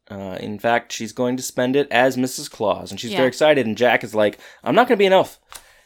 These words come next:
Speaker 1: And Rachel's like, "Come on, Jack, you look so cute in this." So Jack kind of gives in.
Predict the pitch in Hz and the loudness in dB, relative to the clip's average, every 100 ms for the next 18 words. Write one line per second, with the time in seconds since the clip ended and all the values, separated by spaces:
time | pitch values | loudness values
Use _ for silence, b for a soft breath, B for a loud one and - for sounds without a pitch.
0 | B - 120 113 120 120 135 117 117 113 | B -6 -4 0 0 0 -2 -2 -2 -6
1 | _ _ _ - 185 120 110 110 110 - | _ _ _ -8 -4 -4 -2 -2 -4 -6
2 | 151 180 165 - 185 170 165 - - 180 | -8 -8 -8 -4 -2 -2 -6 -16 -10 -4
3 | 247 180 131 107 101 92 65 - - - | -2 0 -2 -2 -2 -4 -6 -10 -12 -14
4 | b b b b b - 117 107 101 101 | b b b b b -8 -2 0 0 -2
5 | 98 117 104 - 113 131 160 165 185 190 | -2 0 0 -2 -2 0 -2 -2 -4 -2
6 | 208 226 | -4 -4